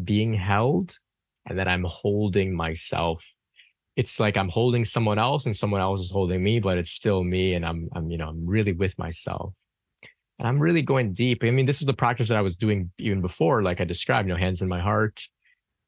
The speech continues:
And I'm just loving this. It feels incredible. I'm held by God. I'm held by myself. I am God. I'm a child. I'm nobody. I'm everything. It's incredible.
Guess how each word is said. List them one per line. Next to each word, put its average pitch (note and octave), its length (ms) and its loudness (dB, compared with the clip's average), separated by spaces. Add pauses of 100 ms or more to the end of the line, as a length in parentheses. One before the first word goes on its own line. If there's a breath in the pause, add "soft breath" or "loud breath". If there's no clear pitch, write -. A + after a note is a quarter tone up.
(320)
And F2 380 0
I'm G2+ 220 0
just G#2 260 0
loving F#2 480 0
this. F2 200 -4
It G#2 180 -4
feels G#2+ 240 2
incredible. F2+ 720 -2
I'm F#2+ 160 0
held F#2+ 420 -2
by F2 160 0
God. E2+ 480 0
I'm D#2 80 -6
held F2 260 -2
by E2+ 100 -2
myself. E2+ 680 -2
I E2 140 -2
am F2 280 -2
God. E2+ 380 0
I'm E2 100 -4
a D#2+ 60 -4
child. F2+ 580 0
I'm E2 160 -2
nobody. F2 540 0
I'm E2+ 100 -2
everything. F2 440 -4
It's F2 160 -6
incredible. G2 540 -6